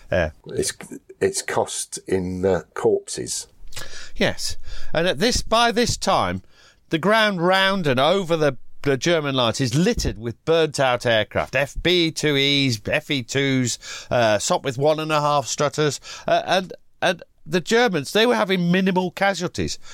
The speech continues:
Speaker 1: Uh, and, and this is despite what, uh, <laughs> the, the more optimistic British scout pilot flying their, uh, their Sopwith, uh, their Sopwith, uh, you know, the Sopwith, the early Sopwith and the rest of it, were, whatever they were saying,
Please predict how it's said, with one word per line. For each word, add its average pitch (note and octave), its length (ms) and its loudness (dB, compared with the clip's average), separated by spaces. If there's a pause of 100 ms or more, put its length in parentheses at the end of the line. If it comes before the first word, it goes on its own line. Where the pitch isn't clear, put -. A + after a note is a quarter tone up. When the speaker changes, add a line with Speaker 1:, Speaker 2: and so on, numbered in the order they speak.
(300)
Speaker 1:
Uh, C3+ 440 2 (380)
and, F3 180 0
and F3 160 0
this G3+ 180 0
is F#3+ 100 -2
despite E3+ 680 0
what, - 400 -4
uh, B2+ 180 4
<laughs> G#2+ 120 -6
the, F3+ 160 2 (260)
the F3+ 60 -4
more F#3 220 4
optimistic C#3 680 -2
British C#3 260 -2
scout D3+ 420 0
pilot F#2+ 460 -2
flying A#2 460 -2
their, G#2 280 2
uh, G2+ 120 2 (520)
their A2+ 180 2
Sopwith, A2+ 680 -2
uh, G2 220 2
their G2 160 0
Sopwith, D#2 520 -4
uh, D#2 300 -2
you B2+ 160 -2
know, F#2+ 100 2
the F2 100 -4
Sopwith, - 480 -4
the A#2 160 0
early G#2+ 180 0
Sopwith G2+ 480 -4
and G2 160 0
the G2+ 40 2
rest G#2+ 220 -2
of F#2+ 60 0
it, - 100 -4
were, G#2+ 240 0
whatever F#3 380 0
they E3 100 2
were C3+ 140 -2
saying, A#2 500 0